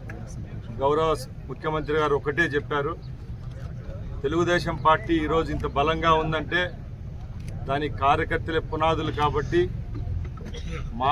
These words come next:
ప్రభుత్వంలో రేపు రాబోయే కాలంలో ఏ విధమైన సమస్యలు లేకుండా కార్యకర్తలకు కాపాడుకుండే దానికి నడుము బిగించడం జరిగింది. దానిలో భాగంగానే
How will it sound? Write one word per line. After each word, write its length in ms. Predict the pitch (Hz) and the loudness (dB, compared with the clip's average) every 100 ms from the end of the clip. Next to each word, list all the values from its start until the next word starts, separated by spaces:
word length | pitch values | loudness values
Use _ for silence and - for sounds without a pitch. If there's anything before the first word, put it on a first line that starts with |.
| 156 | 4
ప్రభుత్వంలో 680 | 160 156 170 180 170 165 190 151 - - - - - - - - - 123 | 4 2 0 0 4 6 6 4 -4 -8 -6 -6 -6 -6 -6 -6 -2 2
రేపు 240 | 160 151 156 | 2 4 6
రాబోయే 400 | 147 156 180 175 - | 8 8 6 4 4
కాలంలో 420 | 160 165 165 170 151 - - - - - - - - 123 147 | 4 4 4 4 2 0 -6 -6 -6 -6 -6 -6 -6 -2 4
ఏ 40 | 185 180 | 6 8
విధమైన 380 | 185 180 180 170 156 | 6 6 4 2 0
సమస్యలు 440 | 151 170 165 151 147 | 0 0 0 2 2
లేకుండా 380 | 147 147 147 160 160 - - - - - - 135 | 2 0 0 0 0 -4 -6 -6 -6 -6 -4 4
కార్యకర్తలకు 880 | 143 175 - 180 165 170 160 - 147 117 - - - | 6 8 6 2 2 0 0 0 0 0 -4 -6 0
కాపాడుకుండే 680 | 147 151 170 160 - 151 147 143 | 4 8 8 6 0 2 2 2
దానికి 240 | 147 143 139 | 0 0 0
నడుము 220 | 143 151 139 | 0 0 -2
బిగించడం 400 | 147 143 143 131 139 | -4 -2 -2 0 0
జరిగింది. 400 | 147 147 156 180 - - - - - - - - 123 | 0 0 0 0 -2 -8 -8 -8 -8 -8 -8 -6 2
దానిలో 320 | 139 180 190 185 165 | 4 6 6 8 10
భాగంగానే 600 | 170 175 175 175 180 | 10 8 6 6 8